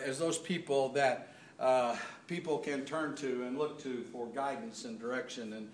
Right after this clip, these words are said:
and help in their spiritual walk.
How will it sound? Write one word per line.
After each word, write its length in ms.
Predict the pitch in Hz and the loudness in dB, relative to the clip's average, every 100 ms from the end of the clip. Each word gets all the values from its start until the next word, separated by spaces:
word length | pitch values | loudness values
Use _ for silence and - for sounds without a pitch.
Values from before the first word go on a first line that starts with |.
| - - - - | -16 -20 -18 -8
and 240 | 123 123 | -4 0
help 320 | 175 170 - 131 | 2 2 2 0
in 120 | 127 | 2
their 140 | 123 | 0
spiritual 680 | - 139 135 131 131 120 120 | 0 2 2 2 0 0 0
walk. 420 | 120 113 110 - | 0 2 0 -2